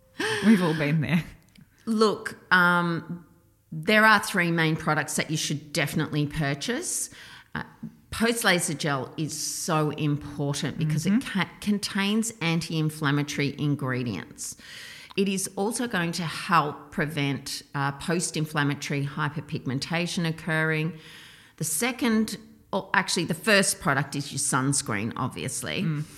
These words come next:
Speaker 1: Um, that's gonna protect you from getting burnt out there in the sun. Um,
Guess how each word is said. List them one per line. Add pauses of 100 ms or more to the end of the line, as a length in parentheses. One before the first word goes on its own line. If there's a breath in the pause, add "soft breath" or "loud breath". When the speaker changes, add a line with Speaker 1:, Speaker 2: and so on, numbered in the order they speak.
(260 loud breath)
Speaker 1:
Um,
that's
gonna
protect
you
from
getting
burnt
out
there
in
the
sun. (680 loud breath)
Um,